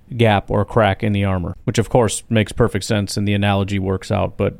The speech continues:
the word chink is, is also used a-, as a derogatory term.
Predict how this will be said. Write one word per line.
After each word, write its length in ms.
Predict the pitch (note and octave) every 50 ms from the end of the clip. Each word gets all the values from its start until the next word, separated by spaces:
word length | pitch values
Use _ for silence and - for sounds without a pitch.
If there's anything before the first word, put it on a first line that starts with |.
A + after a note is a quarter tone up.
| - - -
the 80 | A2+
word 240 | G#2+ A2 G#2 G2+ G#2+
chink 300 | - - A2 G#2 F#2+ -
is, 360 | G2 F#2 F#2 - - - - -
is 280 | - G#2 G2 - - - - -
also 460 | B2+ D3+ F#3+ F3+ - - D#3+ C3 A2+
used 460 | A2 G#2+ A2 A2 G#2+ G#2 G2 - - - - - - - -
a-, 60 | -
as 360 | A2+ A2 G#2+ - A#2+ A#2 G#2
a 60 | G#2+ G2+
derogatory 720 | G2 - G2+ G#2 G#2+ G#2 G#2 G2 G2 - - G2+ F#2 F#2
term. 440 | F2+ - - G#2+ G2 F2+ F2 F2+ G2